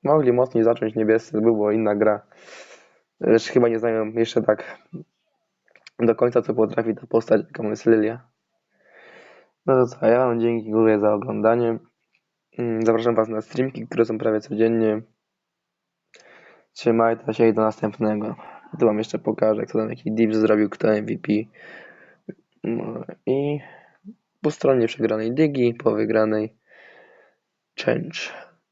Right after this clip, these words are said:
I jeszcze jakiego tam dipsa sobie zrobili.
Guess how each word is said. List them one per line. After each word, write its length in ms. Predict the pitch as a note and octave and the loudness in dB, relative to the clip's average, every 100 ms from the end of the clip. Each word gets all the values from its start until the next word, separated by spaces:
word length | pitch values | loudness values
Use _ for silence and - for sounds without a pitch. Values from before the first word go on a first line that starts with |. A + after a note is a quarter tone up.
| _ _ _ - | _ _ _ -8
I 80 | C#3 | -4
jeszcze 840 | A#2+ A2 - - A2+ A2 A#2+ C3+ A#2+ _ _ _ _ | -2 -2 -4 -4 -2 -2 -4 -12 -16 _ _ _ _
jakiego 280 | - B2 A#2+ | -4 0 0
tam 220 | - A#2 | -2 -4
dipsa 240 | A#2+ B2+ B2 | -2 0 0
sobie 240 | A#2+ A#2 | 2 2
zrobili. 520 | A2+ A2+ A2+ A2 A2 | 2 2 2 0 -2